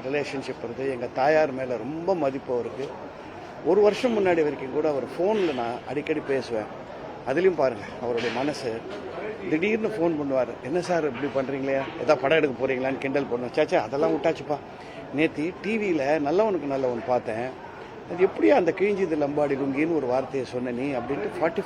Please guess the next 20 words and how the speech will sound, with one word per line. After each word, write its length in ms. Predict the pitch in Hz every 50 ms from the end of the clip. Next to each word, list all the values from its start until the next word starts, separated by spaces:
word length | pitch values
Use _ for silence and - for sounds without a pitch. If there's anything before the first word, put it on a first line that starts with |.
| -
ஃபைவ் 120 | 175 160 135
மினிட்ஸ் 340 | 147 165 185 190 - - 127
அந்த 140 | 123 120
கதைகள் 340 | - - 123 123 123 120 120 107 101
பேசுவார், 340 | 117 113 107 - 110 98 95 104 - - - - - - - - - - - 156
பாராட்டுவார். 520 | 165 190 190 185 165 - 123 117 95 - - - - - - - - - - - - -
யார் 220 | 160 190 233 254
சார் 220 | 233 - 202 170 131 - 143
பாராட்டுறாங்க 440 | 151 165 170 160 135 139 131 123
இன்னைக்கு 300 | 117 113 110 113 104 113
காலத்துல? 340 | 120 123 113 - 113 127 139
நம்ம 200 | 135 117 117 107 95
பண்ற 180 | 120 127 127 123
தப்பை 340 | 117 - 135 127 - - 185
எடுத்து 260 | 175 165 160 - 170
சொல்றதுக்கு 420 | - 160 151 139 139 127 143 139
தான் 120 | 135 160 156
ஆள் 140 | 143 139 143
இருக்காங்களே 460 | 139 131 123 135 127 120 120 120 113 110
தவிர, 320 | 123 131 139 139 120 113